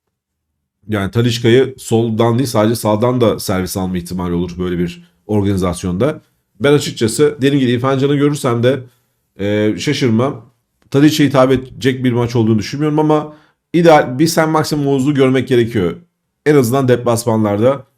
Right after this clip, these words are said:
bir görmek gerekiyor diye düşünüyorum. Ben Oğuz Aydın'ı sağ kanata bekliyorum bu kez başlangıç senaryosunda.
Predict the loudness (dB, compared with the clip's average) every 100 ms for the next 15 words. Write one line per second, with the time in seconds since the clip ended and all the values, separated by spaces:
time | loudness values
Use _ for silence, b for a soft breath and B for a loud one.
0 | -2 2 4 4 2 0 0 -2 0 -2
1 | -2 -4 -6 -6 -2 -2 -4 -4 -4 -2
2 | 0 -2 -2 -4 -2 -4 -2 -6 -2 -2
3 | -2 -4 -6 -6 -6 -6 -6 -6 -6 -8
4 | -10 _ _ -10 -6 -4 -6 -8 -8 -6
5 | -6